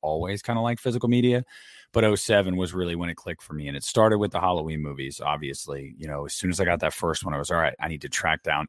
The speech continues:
every single one." And, um, then it just branched into horror and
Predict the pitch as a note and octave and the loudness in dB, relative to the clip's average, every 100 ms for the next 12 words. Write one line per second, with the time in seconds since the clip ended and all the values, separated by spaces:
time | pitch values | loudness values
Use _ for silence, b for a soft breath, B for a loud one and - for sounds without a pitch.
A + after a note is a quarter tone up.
0 | - E2+ D#2+ E2 E2 - E2 D2+ C#2+ D2 | -4 -4 -2 -2 -2 -4 -6 -4 -4 -2
1 | C2+ - B B B B B B _ - | -4 -6 B B B B B B _ 0
2 | F2+ F2 D#2+ D2+ C#2+ C#2+ C#2 C2+ - _ | 2 2 2 4 4 2 -2 -10 -16 _
3 | - E2+ F2+ E2+ E2 D#2+ D#2 E2+ E2 E2+ | -12 0 4 4 4 2 0 -4 -4 -4
4 | - - E2 D#2 D#2 - E2+ D#2 D#2 D#2 | -4 -4 -2 -2 -2 -6 -6 -2 0 0
5 | D#2 - E2+ E2 D#2+ D#2+ D#2+ D2+ D2 | 0 0 0 0 2 2 0 0 -4